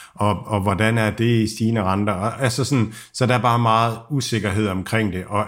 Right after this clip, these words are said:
har de lige pludselig en stor ejendomsportefølje, som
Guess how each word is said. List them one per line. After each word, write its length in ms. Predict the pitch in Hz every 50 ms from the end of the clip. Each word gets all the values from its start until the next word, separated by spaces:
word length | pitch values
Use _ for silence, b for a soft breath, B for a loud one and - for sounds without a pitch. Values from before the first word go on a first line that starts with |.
| 95 101 101
har 240 | 101 110 110 127 120
de 140 | 101 113 110
lige 140 | 113 131
pludselig 400 | 123 - 127 120 113 117 113 101
en 140 | 95 101 98
stor 240 | 98 - 147 135 110
ejendomsportefølje, 880 | 101 104 113 117 113 107 - - 110 101 98 98 - 110 107 113 117 107
som 320 | - - 104 95 95 92